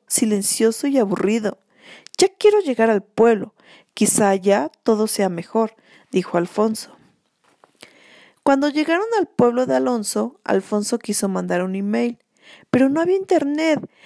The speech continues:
como tampoco había señal móvil. Alfonso permanecía incomunicado.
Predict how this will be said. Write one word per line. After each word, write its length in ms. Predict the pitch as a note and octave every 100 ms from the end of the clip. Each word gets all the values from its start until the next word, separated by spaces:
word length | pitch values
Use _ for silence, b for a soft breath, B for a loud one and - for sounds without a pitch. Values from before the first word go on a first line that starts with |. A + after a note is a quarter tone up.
| b
como 260 | - B3 A#3
tampoco 420 | - A#3 C4 -
había 200 | C#4+ B3+
señal 340 | - A#3 G#3 G#3
móvil. 520 | G#3+ A#3 G#3+ E3 - B B B -
Alfonso 440 | A3+ A3 C4+ -
permanecía 640 | - C#4+ A#3 G#3 G3+ -
incomunicado. 920 | A3 A3 A3+ G3+ F#3 - G#3+ G3+ F#3+